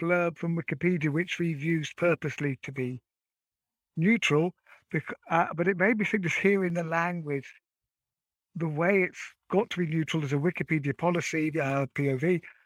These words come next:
which means that things have to be neutral and you'll get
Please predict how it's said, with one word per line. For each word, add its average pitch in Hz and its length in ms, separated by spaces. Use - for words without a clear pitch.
which 160 240
means 160 220
that 170 100
things 160 160
have 156 180
to - 140
be 147 260
neutral 170 420
and 156 100
you'll 151 180
get 156 200